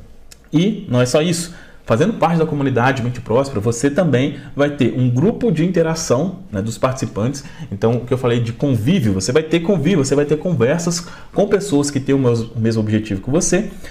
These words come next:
E, além disso, você vai ter encontros quinzenais comigo de tira dúvidas, tá? Dentro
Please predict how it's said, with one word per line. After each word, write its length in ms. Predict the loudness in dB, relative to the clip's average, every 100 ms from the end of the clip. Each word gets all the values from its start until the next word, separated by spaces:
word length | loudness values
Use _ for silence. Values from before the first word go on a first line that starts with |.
| -6 0
E, 80 |
além 180 | 2 2
disso, 200 | 2 0
você 180 | -2 0
vai 120 | 0
ter 380 | 2 0 0 -6 -4
encontros 640 | -4 0 2 2 2 -2
quinzenais 640 | 0 2 2 2 2 0
comigo 440 | 0 0 2 0 -4 -10 -4
de 140 | -2
tira 240 | 0 0 2
dúvidas, 600 | 0 -2 -4 -10 -14 -18 -6
tá? 220 | -4 -4
Dentro 440 | -4 0 0 -2